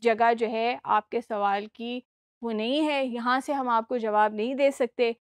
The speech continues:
आप प्लीज़ ये यहाँ पर जाइए और जो आपकी क्वेरी है आप उधर उसका जवाब ढूंढ लीजिए। तो आपने देखा होगा बड़े कैजुअल है, हेलो कहा है उन्होंने, साथ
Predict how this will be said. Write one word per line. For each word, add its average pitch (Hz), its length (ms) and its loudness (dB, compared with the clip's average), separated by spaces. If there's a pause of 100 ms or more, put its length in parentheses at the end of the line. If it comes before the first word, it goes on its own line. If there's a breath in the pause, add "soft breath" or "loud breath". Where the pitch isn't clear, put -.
(260)
आप 226 240 4
प्लीज़ 262 420 -4
ये 240 480 -2
यहाँ 226 280 -4
पर 226 140 0
जाइए 214 480 2
और 214 220 -2
जो 220 120 -4
आपकी 208 320 0
क्वेरी 208 420 -4
है 226 60 0
आप 214 300 0
उधर 202 380 -2 (220)
उसका 208 300 -6
जवाब 190 420 -2
ढूंढ 208 260 -6
लीजिए। 180 340 -10 (380)
तो 269 60 4
आपने 285 240 2
देखा 294 260 2
होगा 339 180 6
बड़े 311 240 2
कैजुअल 277 640 2
है, 330 180 6
हेलो 254 300 6
कहा 277 300 4
है 285 140 6
उन्होंने, 247 400 -2
साथ 254 280 4